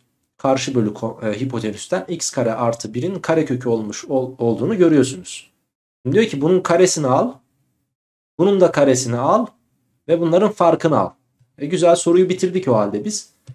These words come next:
Birin karesi zaten bir. Alt tarafta karekök ortadan kalkacak. X kare artı bir kalacak. Eksi üst tarafta x kare bölü x kare artı bir olacak. Ve sevgili gençler üst taraf bir eksi x kare iken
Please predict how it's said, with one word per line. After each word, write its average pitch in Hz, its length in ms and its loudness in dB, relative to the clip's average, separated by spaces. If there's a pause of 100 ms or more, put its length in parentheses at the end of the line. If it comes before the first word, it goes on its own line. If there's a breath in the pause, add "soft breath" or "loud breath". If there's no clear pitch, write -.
(180)
Birin 185 200 4
karesi 156 340 2
zaten 127 480 0
bir. 196 140 -6
Alt 156 240 -2
tarafta 135 320 -4
karekök 139 420 0
ortadan 113 400 -2
kalkacak. 104 520 -8
X 135 200 -10
kare 113 180 -4
artı 98 320 -6
bir 135 180 -4
kalacak. 165 420 -2
Eksi 175 380 -2
üst - 180 -10
tarafta - 400 0
x - 220 -2
kare 170 440 0
bölü 160 380 4 (540)
x 185 200 -4
kare 123 340 0 (540)
artı 127 460 0
bir 165 100 2
olacak. 180 520 4
Ve 147 80 0
sevgili 139 420 2
gençler 139 420 0
üst 190 220 -6
taraf 110 380 -2
bir 165 120 -8
eksi 127 320 -2
x - 160 -8
kare 180 260 4
iken 185 320 -2